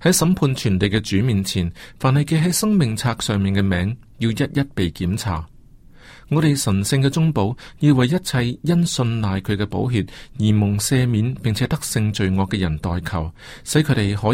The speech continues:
以回到伊甸故鄉，並且戴上冠冕與他同作後嗣，承受從前的權柄。撒旦曾經盡力欺騙並且試探人類，想要破壞上帝創造人類嘅計劃。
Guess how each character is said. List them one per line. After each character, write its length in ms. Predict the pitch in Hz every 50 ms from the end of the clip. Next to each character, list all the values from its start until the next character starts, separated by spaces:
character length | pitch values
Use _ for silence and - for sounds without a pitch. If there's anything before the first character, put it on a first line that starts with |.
| 131
以 140 | 131 110 107
回 240 | - - 95 90 90
到 240 | - 113 110 113 -
伊 200 | - 151 151 151
甸 200 | 151 160 143 143 143
故 200 | - - 101 98
鄉， 300 | 95 117 131 120 120 123 - - - - -
並 140 | - 135 135
且 180 | - 139 143 165
戴 200 | - 143 120 120
上 300 | 120 - - 104 98 113
冠 180 | 120 - 139 139
冕 320 | 135 123 104 95 95 98 71 -
與 220 | - 92 87 90 101
他 240 | - 120 127 120 120
同 220 | - - 95 82 80
作 120 | - 107 -
後 200 | - - 92 85 82
嗣， 280 | - - 95 87 85 - - - - -
承 280 | - - 117 104 104
受 240 | 104 - 120 113 113 107
從 280 | - - 113 95 87 87
前 200 | - 107 85 80
的 80 | -
權 260 | 139 - - 92 82
柄。 260 | 82 95 95 92 92 95 - - - - - - - - - - - - - - - -
撒 180 | - - 170 165
旦 240 | - - 131 127 127
曾 180 | - 113 98
經 160 | 98 165 185 185
盡 200 | - 117 110 107
力 100 | 107 104 - 117
欺 160 | 160 156 160
騙 300 | - - 135 120 117 110
並 140 | - 107 98
且 100 | - 143
試 220 | 151 - - 113
探 240 | 104 - 113 104 107
人 240 | 101 92 82 90 90
類， 180 | 92 90 87 90 - - - - -
想 180 | - - 185 202
要 100 | 180 147 139
破 180 | - 139 123
壞 180 | 117 110 101 98
上 320 | - - - 110 104 110
帝 80 | 104 113
創 300 | 113 104 - 127 110 107
造 140 | 104 107 101
人 220 | 92 90 85 85
類 100 | 85 90
嘅 140 | 90 101 98
計 200 | - - 101 98
劃。 240 | 92 90 87 80